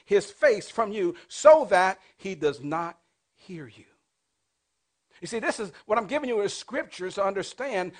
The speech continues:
that what people are going through, and as we're reaching the lost, we have a better understanding that all have sinned and,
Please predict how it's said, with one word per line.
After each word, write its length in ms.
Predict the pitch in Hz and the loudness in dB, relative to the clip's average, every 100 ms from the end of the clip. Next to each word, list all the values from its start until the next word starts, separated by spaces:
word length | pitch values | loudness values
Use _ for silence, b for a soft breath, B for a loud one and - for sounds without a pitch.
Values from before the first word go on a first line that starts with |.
| B | B
that 120 | 180 | -4
what 180 | 175 175 | -2 -4
people 240 | 240 254 220 | -8 -4 0
are 120 | 185 | 0
going 420 | 139 262 254 214 | 2 4 4 0
through, 120 | 202 | -6
and 80 | 180 | -4
as 100 | 165 | -4
we're 120 | 185 | -6
reaching 320 | 165 233 - 180 | -6 -8 -8 -6
the 100 | 170 | -4
lost, 500 | 240 226 202 - b b b _ | -2 -2 -2 -8 b b b _
we 140 | 208 | -6
have 120 | 214 | -4
a 60 | 185 | -2
better 200 | 175 214 | 2 2
understanding 340 | 202 - 240 | 0 -2 -2
that 100 | 196 - | -2 -2
all 260 | 220 269 214 | -2 0 -2
have 220 | 196 - | -4 -8
sinned 260 | - 165 | -8 -6
and, 100 | 151 | -6